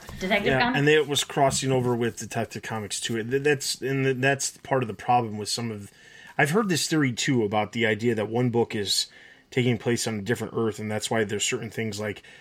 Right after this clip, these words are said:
Speaker 2: there's no mention of Tim Drake in, in the pages of Batman, but there's reference to Damian and Nightwing. There's, in the other book, you have, you have references to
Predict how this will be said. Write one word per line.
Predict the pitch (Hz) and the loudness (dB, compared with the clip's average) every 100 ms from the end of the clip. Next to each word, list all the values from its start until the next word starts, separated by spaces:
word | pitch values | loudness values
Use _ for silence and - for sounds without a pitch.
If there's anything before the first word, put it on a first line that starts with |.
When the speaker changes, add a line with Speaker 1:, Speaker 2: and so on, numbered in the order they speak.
| - | -20
Speaker 2:
there's | - 104 | -12 -4
no | 113 | -2
mention | 110 107 - 98 | 0 0 -2 -4
of | - | -10
Tim | 110 | -8
Drake | 98 110 117 113 95 - - - - | -6 0 2 2 -2 -14 -20 -20 -8
in, | 120 110 104 101 | -6 -4 -6 -8
in | 123 120 117 110 | -4 -2 -2 -4
the | |
pages | 101 117 104 101 | -4 -4 -4 -8
of | 95 | -2
Batman, | 113 110 113 110 104 | 0 0 -2 -2 -6
but | 98 | -8
there's | 104 104 120 | -8 -8 -6
reference | 107 113 98 - | -6 -6 -6 -6
to | 110 | -4
Damian | 107 113 107 101 | -4 -2 -2 -4
and | 101 | -2
Nightwing. | 110 110 113 107 104 - - - - | -2 0 -2 -2 -6 -10 -20 -20 -4
There's, | 117 98 - - - | 0 2 0 -2 0
in | 123 | 0
the | 120 113 | 0 2
other | 131 135 | 4 6
book, | 123 123 123 - | 4 4 2 0
you | 120 117 | -2 2
have, | 117 - - | 2 0 -2
you | 127 117 | 4 6
have | 113 113 | 6 6
references | 127 127 117 - 117 107 - - | 4 4 2 4 4 4 2 -2
to | 117 110 104 | -4 -6 -8